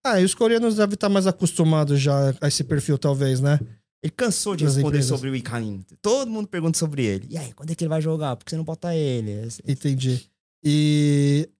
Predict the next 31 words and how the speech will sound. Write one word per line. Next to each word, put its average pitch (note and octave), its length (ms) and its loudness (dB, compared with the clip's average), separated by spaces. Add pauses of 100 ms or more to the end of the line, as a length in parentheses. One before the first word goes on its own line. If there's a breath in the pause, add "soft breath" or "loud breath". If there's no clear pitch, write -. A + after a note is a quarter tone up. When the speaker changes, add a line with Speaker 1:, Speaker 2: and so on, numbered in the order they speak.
(140)
Speaker 1:
cara, F#3+ 240 4
do E3+ 140 4
jeito G3 240 2
que - 60 -4
vocês F3+ 140 2
estão F3 100 2
depositando D#3 400 0
esperança C#3 400 2
nele, F3+ 200 6
é - 20 6
melhor F3+ 260 6
ele G#3 140 4
não F#3 140 6
entrar E3 300 4
do F3 120 2
que - 100 -2
ele E3+ 140 4
entrar E3 320 4
e F#3 40 4
você F3 280 4
se D#3+ 120 0
frustrar D#3+ 360 2
e - 20 2
do D#3+ 60 2
tipo, - 180 -4
"É, D3 60 4
o D3 60 0
Paulo C3+ 260 -2
Bento C3+ 180 -2
tava C#3+ 240 0
certo." - 420 -8